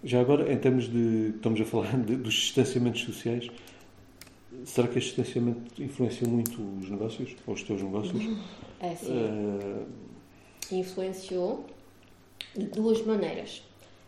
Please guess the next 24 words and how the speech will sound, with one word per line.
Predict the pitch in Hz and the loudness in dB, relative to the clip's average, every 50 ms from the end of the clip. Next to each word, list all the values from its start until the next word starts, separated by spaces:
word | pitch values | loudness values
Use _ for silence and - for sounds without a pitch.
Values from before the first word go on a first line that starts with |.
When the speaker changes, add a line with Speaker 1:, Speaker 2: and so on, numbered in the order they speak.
| - - - | -20 -8 -4
Speaker 2:
Eu | - 202 202 208 | -2 0 0 0
própria | - 233 226 226 226 220 214 208 - | 2 0 0 0 0 0 -2 -2 -2
remodelei | - 214 220 208 226 226 226 240 247 208 220 214 202 190 175 - - - | -2 -2 0 4 4 4 4 4 2 2 2 2 2 2 0 0 -2 -2
o | 185 | 0
meu | 185 180 175 | 0 0 0
negócio, | 170 165 185 170 175 180 - - 175 180 - - - - - - | 0 0 0 -2 -2 -2 -4 -4 -6 -6 -8 -10 -16 -20 -20 -16
estava | - - 185 185 185 190 | -12 -8 -6 -4 -4 -2
muito | 196 202 208 208 208 | 0 2 2 2 2
focada, | - - - 202 - - 214 202 196 185 - - - - - - - - - | -2 -6 -10 -10 -8 -6 -4 -4 -4 -4 -6 -8 -10 -12 -14 -16 -18 -12 -6
to-, | - 220 214 - 208 196 202 - | -4 -4 -4 -4 -6 -8 -8 -4
pronto, | 190 185 180 190 | -4 -2 -2 0
havia | 190 208 220 | 2 2 4
muita | 226 226 214 202 | 4 4 4 2
gente, | 202 208 - 240 | 0 -2 -4 -4
"Ah, | 262 285 277 | -4 -4 -2
tens | 277 277 277 285 | -2 -2 -2 -4
de | - - | -6 -6
focar | - 262 254 - 269 262 262 262 269 | -6 -6 -6 -2 0 0 0 2 2
no | 269 262 | 2 2
nicho." | 240 220 202 - - - - - - - - - - - - - | 2 2 2 2 -2 -4 -10 -14 -18 -20 -20 -20 -20 -20 -16 -12
Eu | - 180 | -10 -8
foquei | 180 - 185 - 190 185 185 | -8 -8 -6 -4 -2 -2 0
no | 196 202 | 0 2
nicho, | 196 180 - - - - | 0 0 -2 -4 -8 -14